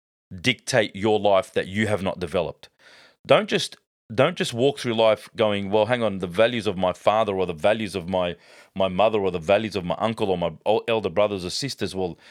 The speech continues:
that's what I have, or that's just who we are, that's just who I am." No, no, don't, don't, don't, please don't give me that excuse. I have counseled hundreds and hundreds of men, hundreds of couples, and when someone says to me, "This is just who I am," what they're saying is, "I don't want to change,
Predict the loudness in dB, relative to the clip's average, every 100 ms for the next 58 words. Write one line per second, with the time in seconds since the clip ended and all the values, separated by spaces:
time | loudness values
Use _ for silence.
0 | -4 0 2 2 4 4 2 0 2 2
1 | 0 0 0 2 2 4 2 2 0 2
2 | 2 2 -2 -4 _ -16 -2 2 2 2
3 | 0 2 -2 -2 -4 -4 -4 -4 -4 -2
4 | -2 0 2 2 0 -6 -6 0 2 2
5 | 0 -2 -20 -20 _ -6 -2 0 0 -4
6 | -4 -12 -20 _ -2 0 0 -2 -2 0
7 | 0 0 -4 -4 -4 -4 -4 -6 -4 -2
8 | -2 -4 -4 -4 -4 -2 -4 -8 -16 _
9 | -20 _ 0 2 0 -2 -2 0 0 0
10 | 0 -2 -4 -2 -4 -2 -4 _ _ _
11 | -8 -2 -2 0 -2 0 0 0 0 2
12 | 2 2 0 -2 -6 -4 0 0 0 0
13 | 0 0 -4 -6 -12 _ _ 4 6 4
14 | 2 0 0 0 0 0 -4 -8 -12